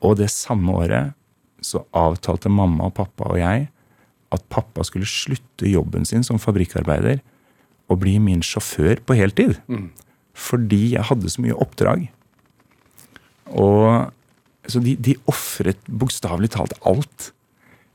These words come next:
Speaker 1: Og sø-, søskene mine, jeg har jo tre yngre søsken, de var med meg på alle forestillinger, de var med meg på juleshow, og jeg hadde jo oppdrag på, på ferger og cruisebåter, jeg hadde oppdrag på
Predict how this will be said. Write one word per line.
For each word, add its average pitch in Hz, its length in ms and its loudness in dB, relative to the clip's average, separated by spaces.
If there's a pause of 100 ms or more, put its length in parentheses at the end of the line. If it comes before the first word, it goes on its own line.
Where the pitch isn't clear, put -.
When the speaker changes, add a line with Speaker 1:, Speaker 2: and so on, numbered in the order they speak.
(120)
Speaker 1:
Og 113 320 4
sø-, - 200 -6
søskene - 500 -4
mine, 90 160 4
jeg 120 80 6
har 117 100 6
jo 110 80 0
tre 104 180 0 (140)
yngre 95 280 0
søsken, - 440 -4 (320)
de 92 120 0
var 113 120 6
med 98 260 4
meg 110 140 0
på 110 120 0
alle 98 420 0 (340)
forestillinger, 98 760 0
de 101 120 2
var 101 80 4
med 90 280 4
meg 92 200 0
på 85 160 -2
juleshow, 117 840 2
og - 340 -10
jeg 101 80 2
hadde 131 160 4
jo 135 80 4
oppdrag 107 520 2
på, 87 180 0 (260)
på 87 300 -2
ferger 110 480 2
og 107 60 -4
cruisebåter, 104 840 -2
jeg 101 80 0
hadde 95 80 -2
oppdrag 92 440 -4
på 92 160 2